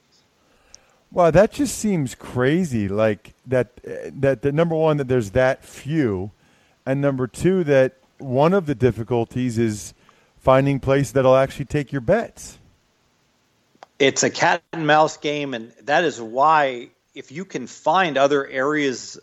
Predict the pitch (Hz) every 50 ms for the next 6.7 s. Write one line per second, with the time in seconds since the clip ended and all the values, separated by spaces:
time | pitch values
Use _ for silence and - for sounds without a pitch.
0 | _ - 113 117 113 113 110 107 104 101 101 101 - _ _ _ _ _ _ _
1 | _ _ _ _ _ _ _ 123 123 135 143 135 123 117 - 117 101 - - -
2 | 165 160 156 143 127 104 110 123 120 110 107 104 101 95 101 135 170 208 196 139
3 | 113 120 107 117 113 107 - - 107 - - 101 - - - 113 101 98 95 98
4 | 98 92 - - - 113 120 156 185 180 - - - 110 104 95 - - 113 110
5 | _ _ _ _ - 110 110 107 - 113 - 98 117 113 107 101 104 101 107 101
6 | - - - - - 139 143 131 117 107 101 - -